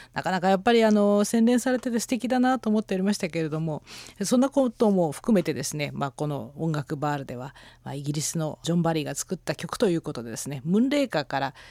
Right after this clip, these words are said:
え、シャーリー・バッシーの歌を聴いていただこうかなと思います。それともう一つはですね、ちょっとすごい発見だったんですけど、これはもう、あの、ディレクターの須田さんからね、伺ったんですけど、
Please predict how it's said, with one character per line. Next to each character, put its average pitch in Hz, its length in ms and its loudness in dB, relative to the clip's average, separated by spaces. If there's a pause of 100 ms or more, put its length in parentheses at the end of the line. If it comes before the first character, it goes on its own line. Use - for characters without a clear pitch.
(120)
え、 147 60 -6
シ - 100 0
ャ 190 60 6
ー - 20 6
リ 220 80 4
ー・ - 20 2
バ 202 120 0
ッ - 20 0
シ - 160 -4
ー 151 80 -2
の 143 160 -6
歌 156 220 -2
を 139 60 -4
聴 151 180 -10
い - 20 -14
て 160 80 -6
い 156 40 -2
た 160 120 -2
だ 160 80 0
こ 170 100 -4
う 147 60 -4
か 147 80 -8
な 175 120 0
と - 80 -6
思 139 120 -6
い 127 40 -10
ま 139 100 -8
す。 - 100 -8 (280)
そ - 140 0
れ 285 60 4
と 269 100 4
も 233 200 8
う - 20 6
一 330 160 2
つ - 100 -4
は 170 120 4
で 156 100 -2
す - 100 -10
ね、 151 100 -6
ち - 100 -2
ょ - 20 2
っ - 40 -10
と 175 120 -4
す - 180 -2
ご 220 100 4
い 262 60 6
発 160 200 -2
見 151 180 -2
だ 151 80 -2
っ - 40 -6
た 135 140 -8
ん 127 60 -10
で 117 100 -8
す - 80 -14
け 131 80 -10
ど、 139 100 -10
こ 196 120 -4
れ 226 80 2
は 226 100 6
も 208 220 4
う、 - 20 2
あ 147 60 -2
の、 147 80 -4
デ 151 100 -2
ィ - 20 0
レ 175 80 0
ク - 60 -8
タ - 80 -4
ー 175 40 0
の 175 40 -2
須 - 120 -6
田 170 100 0
さ 175 120 -4
ん 156 60 -6
か 156 100 -6
ら 151 120 -4
ね、 139 140 -6
伺 139 380 -8
っ 139 80 -10
た 139 120 -10
ん 131 60 -8
で 127 80 -8
す - 60 -14
け 135 100 -10
ど、 127 120 -10